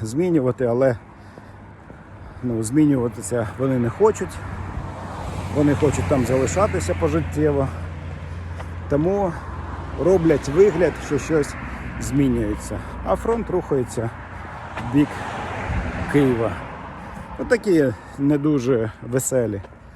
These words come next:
новини в мене. І, е, знову ж скажу, нам з вами потрібно думати,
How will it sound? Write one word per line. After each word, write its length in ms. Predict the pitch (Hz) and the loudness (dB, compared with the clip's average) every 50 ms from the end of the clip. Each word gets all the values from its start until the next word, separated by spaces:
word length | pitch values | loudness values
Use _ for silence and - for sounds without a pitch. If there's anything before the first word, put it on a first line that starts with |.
| - - - - - - - - - - - - | -20 -20 -18 -18 -18 -18 -20 -20 -20 -12 -4 0
новини 440 | 127 147 151 165 208 214 202 202 | 2 2 4 4 4 4 4 2
в 120 | 185 160 151 | 0 -2 0
мене. 300 | 165 170 165 165 160 120 117 - - - - - - - - - - - - - - - - - - - - - - - - - - - - - - - - - - - - - - - - | 0 2 2 2 2 0 -4 -8 -14 -18 -16 -12 -12 -12 -12 -14 -18 -20 -20 -20 -20 -20 -20 -20 -20 -20 -20 -20 -20 -20 -20 -20 -20 -20 -20 -20 -20 -20 -20 -20 -20 -20 -20 -20 -18 -16 -14
І, 440 | 127 117 120 120 120 120 120 123 | -10 -8 -6 -4 -2 -2 0 0
е, 220 | 120 120 120 113 98 85 - - - - - - - - - - - - - - - - - - - - - - - 117 117 117 113 | 2 2 0 0 -2 -6 -12 -20 -20 -20 -20 -20 -20 -20 -20 -20 -20 -20 -20 -20 -20 -20 -20 -20 -20 -18 -14 -10 -8 -6 -4 -2 -2
знову 360 | 117 117 143 165 175 160 127 | -2 0 0 0 2 2 0
ж 60 | - | -2
скажу, 340 | - - 135 113 127 120 123 | -2 -4 -2 0 0 2 4
нам 220 | 139 165 180 165 | 4 4 2 2
з 60 | 143 135 | 0 2
вами 380 | 143 147 139 127 131 127 107 - - | 2 4 4 4 2 0 -2 -4 -6
потрібно 400 | 123 107 - 127 123 120 123 117 | -6 -4 -2 -2 0 0 0 0
думати, 500 | 113 151 160 160 143 117 123 113 107 | 0 0 0 -2 -2 -2 -2 -4 -4